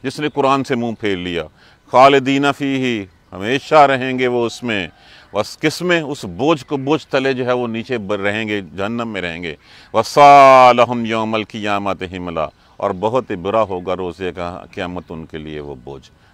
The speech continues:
जो बोझ वो उठाए होंगे वो बहुत ही बुरा होगा उनके लिए। यौम युनफखु फ़िस्सूर, जिस दिन सूर फूंका जाएगा, जिस दिन फूंक मार दी जाएगी।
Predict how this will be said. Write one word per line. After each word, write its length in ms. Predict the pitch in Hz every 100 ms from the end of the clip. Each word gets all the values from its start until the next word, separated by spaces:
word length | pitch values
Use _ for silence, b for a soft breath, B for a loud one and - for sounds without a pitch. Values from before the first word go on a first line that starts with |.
| _
जो 120 | 87
बोझ 260 | 80 101 104
वो 100 | 101
उठाए 320 | 101 - 104
होंगे 240 | 107 110 110
वो 160 | 101 85
बहुत 280 | 85 98 92
ही 60 | 87
बुरा 240 | 82 90
होगा 280 | 85 76 80
उनके 260 | 78 73 78
लिए। 240 | 73 71 b b b b 85
यौम 320 | 95 117 135
युनफखु 500 | 135 147 147 151 135
फ़िस्सूर, 580 | 127 143 - 156 139 92 b b b -
जिस 120 | 135
दिन 220 | 135 185 185
सूर 360 | - 190 190 -
फूंका 280 | 170 151 165
जाएगा, 440 | 139 127 120 107 107
जिस 160 | 120
दिन 220 | 120 139 127
फूंक 300 | - 165 165 147
मार 280 | 151 165
दी 140 | 151 165
जाएगी। 480 | 139 135 117 113